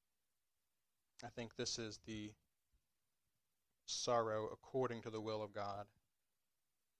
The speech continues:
that this verse speaks about. It's God we've sinned against. And then secondly, cultivating sorrow for our sin means we need to see sin,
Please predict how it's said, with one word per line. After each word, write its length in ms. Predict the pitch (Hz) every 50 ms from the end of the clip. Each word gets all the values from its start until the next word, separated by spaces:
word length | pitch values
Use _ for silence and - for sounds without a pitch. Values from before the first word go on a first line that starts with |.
| _ _ _ _ _ _ _ _ _ _ _
that 120 | - 113 -
this 180 | 113 107 -
verse 260 | - 107 110 107 101 -
speaks 360 | - - 104 104 - - -
about. 320 | 101 101 104 104 101 101 - _ _ _ _
It's 180 | - - - - -
God 280 | - 120 123 143 156 160
we've 140 | 151 143 -
sinned 280 | - 143 131 123 113
against. 480 | 110 107 110 107 107 - - - - - - _ - - _ _ _ -
And 100 | 135 135
then 80 | 131
secondly, 560 | 123 - - 170 170 - - - 120 117 113 113 - -
cultivating 480 | - 143 135 - 127 127 123 120 120
sorrow 300 | 117 - - 120 120 117
for 160 | 113 - 117
our 100 | 113 110
sin 320 | 107 - - 127 120 117 117
means 220 | 117 117 117 110
we 80 | 120 117
need 140 | 117 117 110
to 60 | 107
see 360 | - - - - 143 143 139
sin, 540 | 135 - - - 135 123 117 117 113 113 110